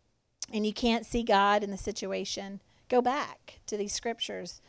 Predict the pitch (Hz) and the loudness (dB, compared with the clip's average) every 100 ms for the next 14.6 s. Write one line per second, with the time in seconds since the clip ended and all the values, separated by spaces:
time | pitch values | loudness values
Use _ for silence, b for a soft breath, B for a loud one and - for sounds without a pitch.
0 | b b b 240 254 277 254 247 240 214 | b b b 10 10 10 2 2 2 4
1 | 208 202 - 190 190 - 208 - - _ | 4 2 0 -2 -4 -8 -10 -12 -16 _
2 | _ b b b b b 214 214 - 226 | _ b b b b b 0 2 6 8
3 | 247 247 233 254 226 233 240 214 214 202 | 8 4 4 2 2 0 0 0 0 -2
4 | - 220 214 220 208 220 214 226 220 - | -4 -4 -2 0 0 -2 -4 -4 -4 -4
5 | 196 175 - - - - _ _ _ _ | -4 -6 -8 -6 -8 -8 _ _ _ _
6 | _ _ - 208 - 220 226 214 226 254 | _ _ -4 0 4 4 4 2 4 4
7 | 247 247 247 254 262 247 277 285 277 233 | 4 4 4 2 2 4 8 10 8 4
8 | 233 - 226 233 226 233 226 190 202 - | 2 4 4 4 0 -2 4 4 4 0
9 | 214 190 - B B B B 226 220 226 | 0 0 -2 B B B B 12 12 12
10 | 226 202 - 240 - 254 240 - 254 247 | 6 6 6 6 6 4 2 0 2 2
11 | 240 233 240 240 233 226 - 160 160 - | 2 4 4 6 4 4 2 -2 -2 -6
12 | - b b b b 220 220 214 220 247 | -8 b b b b 8 10 12 12 12
13 | 262 302 220 208 208 214 233 226 254 240 | 12 12 4 4 4 6 6 6 4 0
14 | - 214 196 185 165 165 | 0 2 2 0 -4 -6